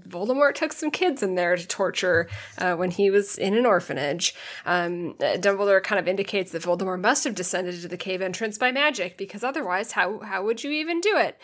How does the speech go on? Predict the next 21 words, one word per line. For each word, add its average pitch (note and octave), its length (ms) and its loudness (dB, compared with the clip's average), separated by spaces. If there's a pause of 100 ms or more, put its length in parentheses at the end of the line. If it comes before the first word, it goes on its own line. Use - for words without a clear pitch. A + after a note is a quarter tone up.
(300)
Um, G3+ 400 0
Dumbledore A#3 400 0
helps A#3+ 280 -2
Harry G#3+ 220 -2
down G3+ 320 2
to G#3 100 -8
where F#3 120 -2
the E3+ 260 -2
entrance G#3 340 -2
of G3 60 -8
the - 80 -2
cave A3+ 320 -2
is, A3 280 2
which F#3+ 160 -4
is, F3+ 120 -8
like, F3+ 160 -2
kind A3+ 280 0
of A3 80 2
submerged F#3 680 -2
in F3 280 -2
water. D#4 380 2